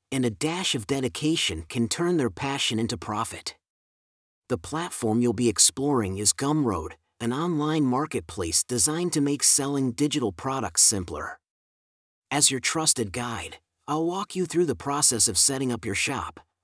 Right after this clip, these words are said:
crafting and listing your products, marketing your digital wares,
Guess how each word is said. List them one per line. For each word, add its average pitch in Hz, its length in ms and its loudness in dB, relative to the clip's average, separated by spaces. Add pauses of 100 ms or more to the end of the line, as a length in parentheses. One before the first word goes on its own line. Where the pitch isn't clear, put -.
crafting 160 540 -2
and 123 160 2
listing 139 340 2
your 104 120 2
products, 139 720 -2 (240)
marketing 160 420 0
your 120 120 0
digital 117 400 0
wares, 98 500 0